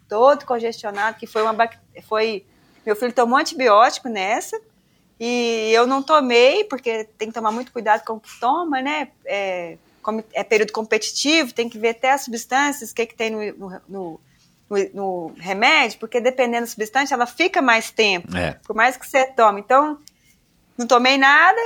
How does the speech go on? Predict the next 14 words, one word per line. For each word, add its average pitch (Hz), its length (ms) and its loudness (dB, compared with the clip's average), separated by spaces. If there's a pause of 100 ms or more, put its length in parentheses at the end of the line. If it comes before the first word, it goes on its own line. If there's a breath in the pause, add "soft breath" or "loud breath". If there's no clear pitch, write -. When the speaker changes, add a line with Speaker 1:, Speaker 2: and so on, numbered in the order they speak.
(160)
Speaker 1:
né? 277 180 -6
Deixei 254 300 0
o 240 60 0
corpo 226 640 -4 (240)
sobreviver 214 720 -2
àquilo, 247 440 -2
Rafael 254 400 2
antibiótico, 254 1000 0 (220)
passou 269 360 4
um - 20 2
mês 240 280 0
antibiótico 226 600 0
de 214 100 -10
novo. 320 680 0